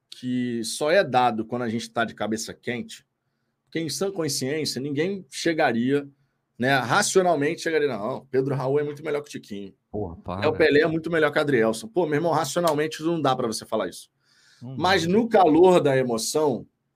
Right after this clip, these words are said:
Speaker 1: de
Speaker 2: Bom
Speaker 1: você
Speaker 2: jogador.
Speaker 1: chegar e tá com raiva, você acaba falando, proferindo algumas coisas assim que se depois você se arrepende profundamente.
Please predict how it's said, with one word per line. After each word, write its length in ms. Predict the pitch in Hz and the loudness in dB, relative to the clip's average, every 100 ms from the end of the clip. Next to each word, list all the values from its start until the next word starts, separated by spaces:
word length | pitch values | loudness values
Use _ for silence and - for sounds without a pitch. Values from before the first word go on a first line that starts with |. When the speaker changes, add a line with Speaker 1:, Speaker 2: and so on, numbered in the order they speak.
| - | -6
Speaker 1:
de 100 | 117 | 0
Speaker 2:
Bom 80 | |
Speaker 1:
você 260 | 139 160 180 | 2 2 2
Speaker 2:
jogador. 100 | 151 | 2
Speaker 1:
chegar 340 | 117 110 139 | 0 0 0
e 380 | 143 131 110 95 - _ _ | 2 2 -2 -6 -14 _ _
tá 100 | 135 | -2
com 160 | 139 139 | -2 -4
raiva, 720 | 101 113 135 127 95 90 90 _ _ _ | -2 2 4 2 0 -6 -10 _ _ _
você 320 | - 143 151 175 | -6 -2 0 0
acaba 360 | 160 151 147 | 2 0 0
falando, 520 | 143 170 151 139 139 139 | -2 0 2 2 2 2
proferindo 600 | 143 143 156 131 143 135 | 0 2 2 2 2 2
algumas 320 | 123 131 120 | 0 -2 -4
coisas 400 | - 135 131 120 | 0 0 2 -4
assim 140 | 139 | -4
que 40 | 139 | -6
se 100 | 143 | 2
depois 300 | 147 147 143 | 2 2 -4
você 80 | |
se 140 | 143 151 | -4 -2
arrepende 400 | 151 156 139 139 | -2 0 -2 -2
profundamente. 720 | 147 143 147 156 113 - | -4 -2 -2 -4 -6 -12